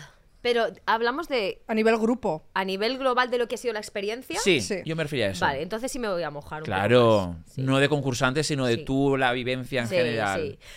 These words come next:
Speaker 1: Mira, es que si me dijeras en cuanto a concursantes no puedo porque es que cada edición ha sido diferente y cada una
Speaker 2: Hmm.
Speaker 1: me ha aportado algo, todas esas personas con las que lo he compartido.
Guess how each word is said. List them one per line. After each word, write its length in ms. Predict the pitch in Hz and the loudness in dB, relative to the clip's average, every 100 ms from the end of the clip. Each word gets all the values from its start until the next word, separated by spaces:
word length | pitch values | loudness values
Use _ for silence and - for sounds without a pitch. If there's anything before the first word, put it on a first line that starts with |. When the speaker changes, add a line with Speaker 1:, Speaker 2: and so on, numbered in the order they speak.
| - | -4
Speaker 1:
Mira, 240 | 202 175 - | 0 0 -2
es 100 | 175 | -6
que 120 | 185 | -8
si 160 | 175 175 | -6 -4
me 100 | 175 | -4
dijeras 480 | 180 175 170 185 196 | -6 -8 -4 -4 -4
en 100 | 196 | -6
cuanto 380 | 196 190 185 | -6 -4 -2
a 100 | 180 175 | -2 -2
concursantes 440 | 175 170 180 190 | -4 -6 -6 -4
no 100 | 185 | -4
puedo 220 | 180 190 | -2 -2
porque 200 | 180 180 | -2 -6
es 80 | 160 | -8
que 120 | 180 | -8
cada 220 | 165 160 170 | -4 -4 -2
edición 320 | 165 160 165 | -4 -6 -8
ha 60 | |
sido 200 | 165 175 | -6 -6
diferente 500 | 165 165 170 165 175 | -6 -4 -6 -6 -2
y 80 | 196 | -2
cada 240 | 175 156 156 | 0 -2 -2
una 340 | 156 170 185 185 - - - - - - | -2 -4 -6 -10 -16 -16 -16 -18 -18 -12
Speaker 2:
Hmm. 420 | 233 196 - - - | -10 -10 -14 -12 -6
Speaker 1:
me 60 | |
ha 20 | 156 | -4
aportado 400 | 180 175 165 156 | -4 -2 0 4
algo, 640 | 202 190 170 165 170 165 | 4 4 2 0 -2 -4
todas 180 | 165 175 | -6 -6
esas 120 | 165 - | -6 -6
personas 440 | 170 170 170 - | -4 -4 -6 -6
con 120 | - | -6
las 100 | 165 - | -6 -4
que 80 | |
lo 100 | 175 | -6
he 20 | 170 | -4
compartido. 540 | 156 160 156 156 139 | -4 -4 -4 -6 -8